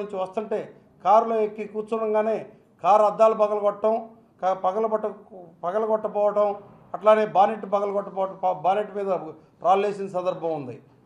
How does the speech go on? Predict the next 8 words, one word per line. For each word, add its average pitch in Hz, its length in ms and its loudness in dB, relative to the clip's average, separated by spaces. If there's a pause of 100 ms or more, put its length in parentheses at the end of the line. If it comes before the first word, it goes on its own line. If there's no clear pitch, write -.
(140)
అట్లానే 196 360 0 (460)
అదే 175 280 4
రోజు, 247 340 4 (180)
ఎలక్షన్లు 196 500 -6
జరిగిన 208 260 -4 (100)
రోజు, 190 220 -2 (560)
డెబ్బై 185 280 2
ఐదు 247 220 4